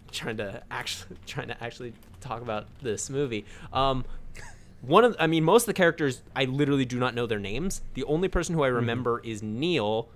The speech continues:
Speaker 1: who is Robert Pattinson's character, and that's just because Robert Pattinson is raw charisma as fuck. Uh, and so he was, like, he was the best part of the movie by far. Um, Tenet is worth seeing in theaters if you can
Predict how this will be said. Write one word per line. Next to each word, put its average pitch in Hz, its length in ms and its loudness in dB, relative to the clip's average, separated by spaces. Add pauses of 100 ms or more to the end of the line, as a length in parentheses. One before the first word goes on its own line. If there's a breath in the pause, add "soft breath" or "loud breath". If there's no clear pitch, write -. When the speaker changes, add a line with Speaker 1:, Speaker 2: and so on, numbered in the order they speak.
Speaker 1:
who 135 140 -2
is 113 140 -2
Robert 110 260 0
Pattinson's 135 460 -2
character, 107 420 -6 (220 loud breath)
and 156 100 0
that's 180 140 4
just 185 160 -4
because 143 180 -2
Robert 123 240 2
Pattinson 123 580 -2
is 110 160 -8
raw 113 600 2
charisma 110 540 -2
as 95 120 -10
fuck. - 540 -6 (720 soft breath)
Uh, 107 460 -4
and 123 180 -6
so 117 220 -2
he 143 140 -2
was, 131 120 0
like, 113 140 -4 (160 loud breath)
he 262 140 6
was 247 120 2
the 175 60 -4
best 165 180 6
part 151 160 6
of 123 60 -4
the 117 60 -8
movie 120 320 -2
by 113 300 -4
far. 120 360 -6 (500 soft breath)
Um, 127 440 0 (320)
Tenet 208 240 6
is 220 100 0
worth 196 240 4
seeing 185 300 0
in 151 240 -2
theaters 139 500 -2
if 123 140 -8
you 123 80 -10
can 123 500 -8